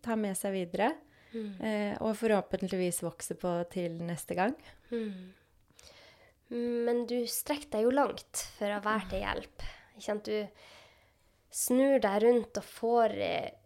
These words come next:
Speaker 2: samlet inn masse, eh, penger og nødprovianter for å hjelpe flyktningene som kommer fra Ukraina, og bruker ferien din på å hjelpe de. Eh, hva er det som motiverer deg? Hva er det som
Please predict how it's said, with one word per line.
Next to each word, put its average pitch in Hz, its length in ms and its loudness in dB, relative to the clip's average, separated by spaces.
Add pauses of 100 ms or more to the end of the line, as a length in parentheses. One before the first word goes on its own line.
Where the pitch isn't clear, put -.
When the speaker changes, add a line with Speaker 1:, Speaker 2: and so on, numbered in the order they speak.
(300)
Speaker 2:
samlet 262 560 2
inn 208 140 0
masse, - 720 0
eh, 196 500 -4 (180)
penger 247 640 4
og 214 100 0
nødprovianter 226 1120 2
for 214 240 0
å 202 140 -4
hjelpe 214 500 -2
flyktningene 208 540 -6
som - 120 -8
kommer 208 260 -4
fra 208 180 -2
Ukraina, 214 420 0
og 190 80 -8
bruker 233 360 -2
ferien 208 440 -2
din 208 180 -4
på - 300 -4
å 208 140 -2
hjelpe 208 500 -4
de. 196 240 -2 (640)
Eh, 226 280 -2
hva 254 180 -2
er 277 60 2
det 277 100 2
som 233 180 2
motiverer 233 640 4
deg? 196 160 -6
Hva - 160 -8
er 233 80 2
det 208 80 -2
som 202 640 -4